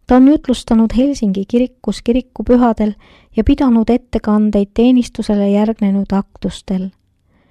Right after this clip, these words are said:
Paul on kutsutud kõnelema Heinola, Joensuu, Nilsia, Heinävesi ja Kiuruvesi veteranide kirikupühadele.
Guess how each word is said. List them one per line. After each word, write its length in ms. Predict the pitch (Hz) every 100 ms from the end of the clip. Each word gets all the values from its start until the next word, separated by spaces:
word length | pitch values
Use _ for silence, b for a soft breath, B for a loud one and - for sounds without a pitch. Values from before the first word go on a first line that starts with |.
| _ _ _ -
Paul 280 | 262 302 277
on 120 | 262
kutsutud 440 | 294 - 254 247 -
kõnelema 480 | 269 262 226 220 214 208
Heinola, 560 | 240 262 220 190 190 185 -
Joensuu, 720 | 214 247 233 196 - 190 190 - _
Nilsia, 680 | 214 233 233 208 202 190 190 _ b b b -
Heinävesi 680 | 262 254 214 208 208 - 202
ja 220 | 202 196 _ _
Kiuruvesi 760 | - 262 233 202 196 202 - 202
veteranide 680 | 214 - 196 190 196 196 196
kirikupühadele. 1040 | 226 202 - - 190 196 190 190 190 190